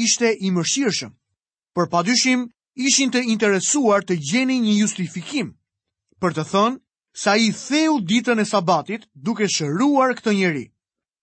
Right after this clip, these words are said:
Kështu unë besoj se ky njeri u soll atje dhe na thuhet se armiku ishte atje dhe po vëzhgonte. Armiqtë e Zotit ton kishin filluar të vëzhgonin për ndonjë hollësi në mënyrë që të mund të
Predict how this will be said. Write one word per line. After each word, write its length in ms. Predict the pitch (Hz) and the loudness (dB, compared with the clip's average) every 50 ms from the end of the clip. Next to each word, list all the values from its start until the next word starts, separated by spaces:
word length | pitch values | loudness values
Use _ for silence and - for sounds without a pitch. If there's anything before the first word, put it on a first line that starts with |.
| _ _ - - | _ _ -8 -2
Kështu 240 | - - - 302 294 285 262 | -2 2 2 2 4 4 4
unë 140 | 262 240 185 | 4 4 2
besoj 440 | 202 190 - - 285 285 254 233 | 2 0 0 0 0 2 2 2
se 160 | - - 202 208 | 0 0 -4 -2
ky 160 | - 247 247 | -2 -2 0
njeri 320 | 233 220 220 233 247 247 247 | 2 2 2 2 2 2 0
u 140 | 208 185 | 0 0
soll 400 | - - - - 269 269 277 269 | 0 0 0 2 2 2 2 2
atje 340 | 214 214 214 185 135 95 - _ _ _ _ _ _ - | 0 0 0 -2 -6 -8 -10 _ _ _ _ _ _ -6
dhe 160 | 160 190 208 | 0 0 2
na 120 | 185 170 156 | 2 0 -2
thuhet 480 | - - 294 254 208 170 185 208 - _ _ _ _ - | 0 0 2 4 4 2 2 -2 -6 _ _ _ _ -12
se 220 | - - 202 196 | -6 -2 0 0
armiku 640 | 165 165 160 156 160 180 226 262 - - 254 247 226 | 2 2 0 0 0 0 0 0 0 0 0 2 2
ishte 280 | 214 202 - - 185 | 2 0 0 2 2
atje 340 | 170 160 160 - 196 233 247 | 2 2 0 0 0 0 0
dhe 160 | 226 247 247 | 0 0 -2
po 140 | - 254 247 226 | -2 -2 0 0
vëzhgonte. 500 | 240 202 196 277 294 262 - 160 104 - _ _ _ _ _ _ _ _ _ _ _ _ _ _ _ - | 0 0 2 2 0 0 0 -4 -8 -12 _ _ _ _ _ _ _ _ _ _ _ _ _ _ _ -10
Armiqtë 460 | 113 156 214 269 285 233 - 247 233 | -4 -2 0 2 2 0 0 0 0
e 20 | |
Zotit 380 | 190 180 254 254 240 233 - - | 2 2 2 2 2 0 0 2
ton 260 | 247 233 233 226 214 | 2 2 2 2 0
kishin 300 | - 240 214 - 214 208 | -2 -4 -2 -2 -2 -2
filluar 480 | - 202 190 196 254 254 254 247 226 226 | -2 -4 -2 0 2 2 4 2 2 2
të 100 | 214 185 | 0 0
vëzhgonin 580 | 175 180 170 160 156 185 247 254 247 240 247 220 | 0 0 0 0 0 0 2 2 2 0 0 0
për 140 | 220 208 190 | 0 0 2
ndonjë 280 | 190 208 202 196 196 190 180 | 2 2 2 2 0 0 0
hollësi 460 | 180 170 156 - - - 277 254 185 160 170 - _ _ _ _ - 165 | 0 -2 -4 -6 -8 -4 -4 -2 -4 -4 -8 -12 _ _ _ _ -10 -8
në 80 | 160 143 | -6 -6
mënyrë 440 | 143 151 170 196 226 254 285 285 - - _ _ _ _ _ _ - | -4 0 2 2 4 4 2 0 -2 -8 _ _ _ _ _ _ -4
që 120 | - 262 | -4 0
të 120 | 254 247 226 | 2 2 4
mund 220 | 240 269 262 214 | 4 2 2 2
të 80 | 240 | 2